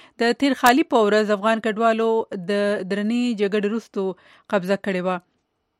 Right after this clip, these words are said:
بخښنه غواړم، افغان طالبانو د درنې جګړې وروسته قبضه کړې وه. په دغه جګړه کې یو شمیر امنیتي عسکر هم وژل شوي وو، د کومې چې په خپله افغان، اه، چارواکو هم پخلی کړی دی. د افغانستان د دفاع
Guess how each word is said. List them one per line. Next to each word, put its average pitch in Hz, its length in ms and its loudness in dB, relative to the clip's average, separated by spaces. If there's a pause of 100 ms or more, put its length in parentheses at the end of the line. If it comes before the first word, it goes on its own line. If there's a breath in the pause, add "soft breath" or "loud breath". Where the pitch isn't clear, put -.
(340)
بخښنه 247 340 -2
غواړم، 294 240 2 (120)
افغان 220 420 0
طالبانو 220 480 4
د 214 100 -2 (140)
درنې 202 260 -2 (120)
جګړې 214 260 2
وروسته 233 260 -4 (140)
قبضه 185 320 -2
کړې 185 220 -4
وه. 180 80 -2 (580 loud breath)
په 254 100 4
دغه 285 260 6
جګړه 247 320 2
کې 254 160 0
یو 277 80 2 (120)
شمیر 220 440 0
امنیتي 202 380 -2
عسکر - 320 -4
هم 208 160 -2
وژل 185 320 -4
شوي 190 180 -4
وو، 233 100 -2 (300)
د 214 100 -2 (120)
کومې 247 320 2 (160)
چې 214 200 -4
په 208 140 -2
خپله 226 320 2 (220)
افغان، 208 500 -2
اه، 196 400 -4 (400 loud breath)
چارواکو 208 460 2
هم 202 200 -2
پخلی 196 320 -4
کړی 180 200 -4
دی. 180 80 -4 (600)
د 202 100 6
افغانستان 214 720 0
د 226 160 0
دفاع 240 220 4